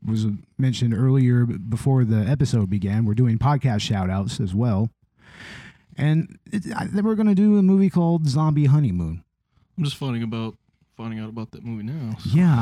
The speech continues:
Speaker 1: I'm,
Speaker 2: yeah,
Speaker 1: I've,
Speaker 2: crazy.
Speaker 1: I've seen it on the D V D shelves, like, whenever I go D V D shopping. And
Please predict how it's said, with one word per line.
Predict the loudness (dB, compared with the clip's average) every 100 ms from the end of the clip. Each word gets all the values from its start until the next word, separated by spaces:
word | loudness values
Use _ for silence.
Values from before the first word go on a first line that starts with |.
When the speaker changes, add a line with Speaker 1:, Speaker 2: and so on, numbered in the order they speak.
| 2
Speaker 1:
I'm, | 2
Speaker 2:
yeah, | 2
Speaker 1:
I've, | 0
Speaker 2:
crazy. | 0 0
Speaker 1:
I've | 0
seen | -2 -4 2 4
it | 4 2
on | 2 2 2
the |
D | 2 2
V | 4 2
D | 2 0
shelves, | 2 2 2 2 2 0 -2
like, | 0 0 -2 _ _
whenever | -2 0 2
I | 2 2
go | 2 2 2 2 0 -6 -2
D | 0
V | 2
D | 2
shopping. | 0 0 0 2 2 2 -4 -20 -20 -20 -20 -20 _ _ _ _ _
And | 0 2 2